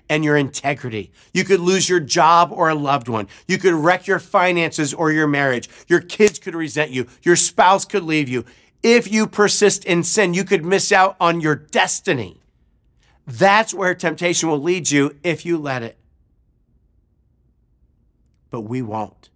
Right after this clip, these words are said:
We are gonna be ready through the power of pre-deciding. You're going to move the line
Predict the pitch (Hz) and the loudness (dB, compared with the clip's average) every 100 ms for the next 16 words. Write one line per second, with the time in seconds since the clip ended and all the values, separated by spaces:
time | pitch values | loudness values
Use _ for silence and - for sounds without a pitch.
0 | _ _ _ _ - 147 131 120 104 101 | _ _ _ _ -4 0 0 -2 -6 -8
1 | 101 127 147 160 175 _ _ _ 127 107 | -4 -2 -2 -4 -8 _ _ _ -10 -10
2 | - - 135 135 123 135 120 - - 135 | -12 -2 2 2 -2 -8 -10 -14 -10 -10
3 | 113 - 110 98 90 - _ _ - 135 | -8 -8 -8 -8 -12 -20 _ _ -8 -2
4 | 139 127 110 110 127 151 185 196 185 _ | 0 0 -2 -2 2 4 4 2 -4 _
5 | _ - 170 202 196 139 113 110 101 | _ -4 -2 0 2 2 0 -4 -10